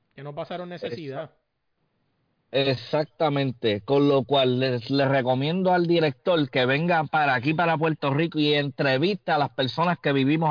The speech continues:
Speaker 2: aquí, tanto como en el campo y tanto como en el residencial, cómo fue su experiencia, porque,
Speaker 1: Ujú.
Speaker 2: eh, porque créeme,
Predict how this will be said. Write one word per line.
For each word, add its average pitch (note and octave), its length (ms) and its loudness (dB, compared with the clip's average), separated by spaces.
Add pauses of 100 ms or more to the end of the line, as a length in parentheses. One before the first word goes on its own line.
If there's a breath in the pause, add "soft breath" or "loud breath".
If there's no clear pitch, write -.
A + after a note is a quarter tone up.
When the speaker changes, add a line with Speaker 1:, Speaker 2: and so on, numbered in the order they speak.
Speaker 2:
aquí, D#3+ 280 -2 (340 loud breath)
tanto D#3 380 0
como D3+ 260 0
en C#3 60 0
el A#2+ 180 0
campo F#3 480 -2
y C#3+ 140 0
tanto D#3 320 -2
como D#3 180 -2
en D#3 80 -2
el D3 100 0
residencial, D3 760 0
cómo F3+ 340 0
fue F3+ 240 0
su D#3+ 160 -2
experiencia, C3 880 -2 (360 loud breath)
porque, C3+ 460 2 (100)
Speaker 1:
Ujú. C#3 240 -2 (100)
Speaker 2:
eh, D3+ 200 2 (220)
porque C#3 340 0
créeme, D3+ 540 0